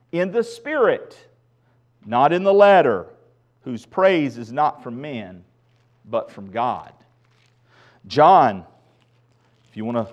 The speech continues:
go over there for a second. John chapter three. John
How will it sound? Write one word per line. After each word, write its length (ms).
go 200
over 160
there 220
for 160
a 40
second. 420
John 640
chapter 540
three. 640
John 540